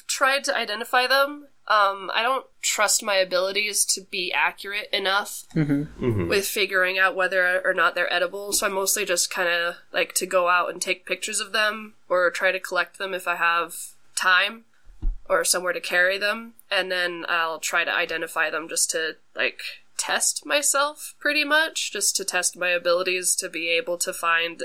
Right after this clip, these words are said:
Speaker 1: as close as I can to what I'm looking at. There's, there's some really cool websites, um, where you can, like,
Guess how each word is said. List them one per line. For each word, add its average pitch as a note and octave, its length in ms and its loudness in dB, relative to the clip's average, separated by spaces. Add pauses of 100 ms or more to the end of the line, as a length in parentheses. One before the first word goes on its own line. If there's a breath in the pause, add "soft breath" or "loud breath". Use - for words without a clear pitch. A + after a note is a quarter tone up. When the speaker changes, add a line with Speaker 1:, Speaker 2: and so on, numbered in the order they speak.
Speaker 1:
as D#3+ 220 0
close E3+ 400 -2
as E3 100 0
I D#3 140 -2
can E3 440 -4
to F#3 100 -4
what E3 160 0
I'm E3 160 -2
looking G3 320 -2
at. A3+ 360 0
There's, A#3+ 440 2
there's C4 200 0
some A#3+ 200 -2
really A#3+ 320 -2
cool A3 420 -2
websites, G#3+ 840 2 (200)
um, F#3 680 2 (360)
where G3 160 2
you G3 180 -2
can, F#3+ 240 -2
like, F3 360 0